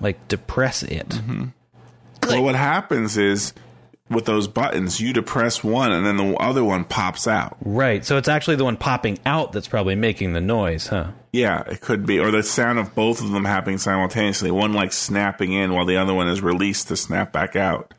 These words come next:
Speaker 2: Together makes this real kind of like, yeah, like you're breaking a piece of celery in half. S-, really crisp snap.
Speaker 1: Have you ever, so this will be lost on,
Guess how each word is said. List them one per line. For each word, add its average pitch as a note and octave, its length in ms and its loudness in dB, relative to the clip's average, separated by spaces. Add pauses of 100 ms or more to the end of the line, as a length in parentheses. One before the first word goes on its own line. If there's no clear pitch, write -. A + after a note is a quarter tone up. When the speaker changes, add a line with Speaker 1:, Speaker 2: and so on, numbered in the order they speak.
(380)
Speaker 2:
Together G#2 460 2
makes E2+ 260 -2
this F#2 200 0
real G2 320 2
kind F#2+ 200 0
of F2+ 80 0
like, E2 240 0
yeah, F#2+ 220 2
like E2 240 0
you're F2 240 2 (300)
breaking G#2+ 340 0
a F#2 60 0
piece G2+ 260 -4
of F2+ 60 -2
celery G2 480 2
in F#2 80 -2
half. D#2+ 520 -2 (720)
S-, - 300 -4 (160)
really G2+ 240 2
crisp - 460 -2
snap. - 640 -4 (840)
Speaker 1:
Have D#3 200 0
you A3 180 0
ever, D#3+ 720 2 (1200)
so B2+ 400 0 (1080)
this C#3 300 0
will B2+ 140 2
be A2 160 4
lost A#2 500 0
on, F#2+ 400 2